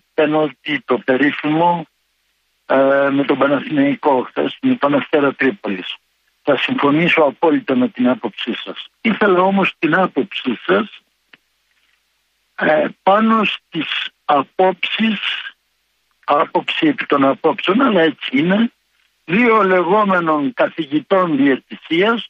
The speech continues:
του κυρίου Βαρούχα και του κυρίου Κάκου,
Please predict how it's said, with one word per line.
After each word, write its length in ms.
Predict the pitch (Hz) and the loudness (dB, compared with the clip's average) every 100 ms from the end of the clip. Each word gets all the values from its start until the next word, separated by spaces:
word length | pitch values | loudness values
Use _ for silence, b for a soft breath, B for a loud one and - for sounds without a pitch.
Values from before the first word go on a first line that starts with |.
| _ | _
του 160 | 302 - | -12 -4
κυρίου 360 | 165 170 151 131 | 0 2 2 2
Βαρούχα 640 | 131 131 - 202 247 277 _ _ _ _ _ _ _ _ _ _ _ _ _ - | 2 0 -2 0 0 -2 _ _ _ _ _ _ _ _ _ _ _ _ _ -4
και 120 | 190 | -4
του 140 | - - | -4 -2
κυρίου 380 | 185 240 240 - | 0 2 0 0
Κάκου, 340 | 196 151 | 0 0